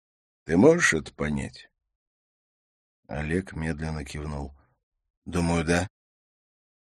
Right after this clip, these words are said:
Они обнялись на прощание. «Папа», прошептал Олег,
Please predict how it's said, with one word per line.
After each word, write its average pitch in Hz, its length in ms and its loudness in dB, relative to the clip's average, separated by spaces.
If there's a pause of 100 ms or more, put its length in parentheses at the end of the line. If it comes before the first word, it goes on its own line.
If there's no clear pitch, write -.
(280)
Они 107 280 0
обнялись 71 540 -6
на - 100 -12
прощание. - 680 -10 (880)
«Папа», 76 600 -6 (520)
прошептал - 680 -10
Олег, 73 540 -8